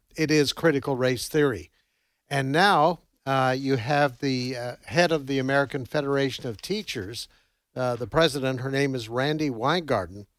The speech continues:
Uh, they're holding a conference this week or in recent days.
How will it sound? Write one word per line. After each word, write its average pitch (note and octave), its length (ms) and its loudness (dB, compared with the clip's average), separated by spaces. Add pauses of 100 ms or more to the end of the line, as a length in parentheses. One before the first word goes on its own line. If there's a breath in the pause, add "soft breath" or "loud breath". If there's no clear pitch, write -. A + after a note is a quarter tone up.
(360 loud breath)
Uh, B2+ 360 0
they're C3+ 160 -2
holding C#3+ 320 2
a A#2+ 80 -4
conference C#3 480 -4
this C3+ 240 -4
week C#3 180 -2
or B2+ 160 0
in B2 80 -2
recent B2+ 380 -2
days. A#2+ 500 -2